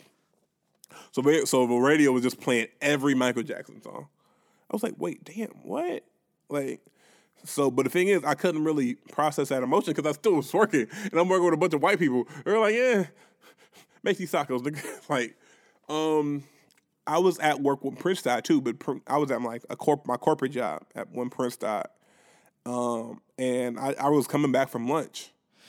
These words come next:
when I got the T M Z alert that, like, he was, like, unresponsive or whatever. And I'm like, "Oh shit." Like, and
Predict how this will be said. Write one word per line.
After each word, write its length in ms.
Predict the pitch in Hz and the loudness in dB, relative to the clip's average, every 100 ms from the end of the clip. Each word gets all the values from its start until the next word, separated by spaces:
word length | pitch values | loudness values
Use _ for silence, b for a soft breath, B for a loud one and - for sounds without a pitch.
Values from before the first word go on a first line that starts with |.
| b b b | b b b
when 160 | 127 123 | -2 0
I 60 | |
got 160 | 123 117 | 0 -2
the 80 | 123 | -4
T 160 | 127 | -2
M 140 | 120 120 | -2 0
Z 100 | 156 | 0
alert 400 | 127 - - _ _ _ _ _ _ | 0 -8 -14 _ _ _ _ _ _
that, 200 | 131 110 | -8 -6
like, 320 | 113 95 - - | -8 -12 -16 -4
he 140 | 123 | -2
was, 260 | 120 117 101 | 0 -4 -6
like, 240 | 80 - _ _ _ | -10 -12 _ _ _
unresponsive 960 | 117 123 127 123 - 127 123 131 127 120 | -6 -4 -2 -2 -2 -2 0 -2 -4 -2
or 180 | 123 - b b | -4 -6 b b
whatever. 380 | - 131 127 123 | -2 0 0 0
And 80 | 135 | -2
I'm 60 | 143 | -4
like, 160 | 80 | -6
"Oh 200 | - 78 - | -10 -14 -14
shit." 440 | - - 123 - _ | -14 -8 -8 -8 _
Like, 240 | 60 73 - _ _ b b b b _ | -14 -14 -16 _ _ b b b b _
and 440 | 127 117 113 113 | -2 0 0 -2